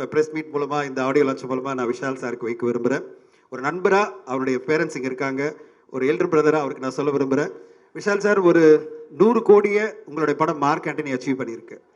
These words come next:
அடுத்து நீங்க போக வேண்டிய உயரம் வந்து முந்நூறு கோடி, ஐந்நூறு கோடி, ஆயிரம் கோடி. ஏன்னா, இந்தியன் சினிமாவினுடைய மிகப்பெரிய ஒரு ஆக்ஷன் ஸ்டார் நீங்க. உங்களுக்கான அந்த பாடி லாங்குவேஜும் பாடியும் அந்த ஒரு இதுவும் எல்லாமே இருக்கு.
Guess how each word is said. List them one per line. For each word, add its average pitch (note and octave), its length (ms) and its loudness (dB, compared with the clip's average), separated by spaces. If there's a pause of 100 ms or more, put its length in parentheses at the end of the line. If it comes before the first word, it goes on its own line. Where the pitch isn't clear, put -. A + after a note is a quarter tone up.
(360)
அடுத்து E3+ 320 0
நீங்க F#3 180 2
போக G3+ 300 4
வேண்டிய F#3 240 2
உயரம் E3+ 280 2
வந்து D3 600 -2
முந்நூறு D3+ 300 0
கோடி, D3 300 4
ஐந்நூறு D3 340 -2
கோடி, D3 320 -2
ஆயிரம் C#3+ 340 -2
கோடி. C#3+ 300 0
ஏன்னா, D#3 140 -2
இந்தியன் D#3 300 0
சினிமாவினுடைய D3 640 -6 (300)
மிகப்பெரிய A3+ 640 2
ஒரு G3+ 140 2
ஆக்ஷன் F3+ 340 0
ஸ்டார் C#3 300 -6
நீங்க. A#2 280 -12 (120)
உங்களுக்கான D#3 340 -2
அந்த C#3+ 360 -4
பாடி E3 420 4
லாங்குவேஜும் D#3 560 -2
பாடியும் D#3 480 0 (300)
அந்த D3+ 320 2
ஒரு D3 180 6
இதுவும் F#3+ 340 2
எல்லாமே G#3+ 480 0
இருக்கு. C3+ 360 -2